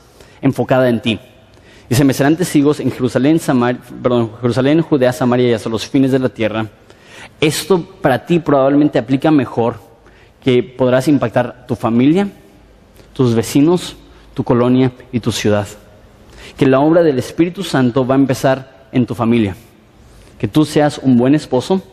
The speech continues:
que tú seas una buena esposa, que tú seas un buen hijo, y que a través de la llenura del Espíritu Santo tú puedas impactar empezando en tu hogar, con tu familia.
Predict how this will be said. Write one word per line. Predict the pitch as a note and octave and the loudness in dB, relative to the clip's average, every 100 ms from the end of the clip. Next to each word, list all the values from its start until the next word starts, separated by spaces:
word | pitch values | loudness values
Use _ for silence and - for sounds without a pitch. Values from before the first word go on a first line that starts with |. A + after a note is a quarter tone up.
| - _ _ - | -20 _ _ -18
que | A2+ | -4
tú | B2 | -2
seas | B2+ A#2+ | 0 0
una | B2 | 0
buena | A2 C#3+ | 2 0
esposa, | D#3 A#2+ A2+ B2 A2 - - | 0 -2 -4 -2 -4 -8 -18
que | - | -8
tú | C3 | -4
seas | A#2+ C#3 C3 | 0 0 2
un | B2 A#2 - | 0 -2 -4
buen | B2 C#3+ D3 | 0 2 2
hijo, | A#2 C3 C3 - - - - - - | 2 -2 -6 -8 -20 -20 -20 -20 -10
y | C3 | -2
que | C#3 | 0
a | B2+ | 2
través | B2+ C3+ D3 | 2 2 2
de | D#3+ | 0
la | C3+ C3 | 2 0
llenura | B2 A#2 D3 F#3+ | 2 2 2 2
del | D#3+ | 0
Espíritu | B2 C#3+ C#3+ | -2 -2 -2
Santo | - C3+ C3 | 0 -2 0
tú | C3+ | -4
puedas | C3 D3 D3 - | 0 0 0 0
impactar | C#3 A#2+ A2+ - C#3 - | 0 0 -4 -2 -2 0
empezando | C#3+ B2+ A2+ - D3+ D3+ B2+ A2+ - - - | 0 0 -2 -2 2 2 2 -2 -8 -20 -6
en | B2 A2+ | -2 -2
tu | - C#3 C3+ - - - | 2 2 2 -4 -16 -6
hogar, | B2+ B2 A#2 B2 | -2 0 0 -2
con | - A#2+ | -4 -4
tu | C3+ B2+ | -2 -2
familia. | - A#2+ A#2+ B2+ A#2 | 0 -2 0 2 0